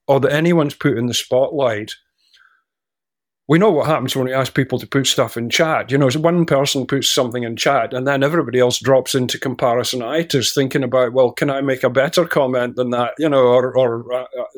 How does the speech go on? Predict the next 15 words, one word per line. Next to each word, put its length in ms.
"I'm 200
an 80
imposter 500
now, 260
I 60
can't 300
possibly 460
top 280
that." 280
So 140
folk 320
tend 260
to 80
shut 420
up. 340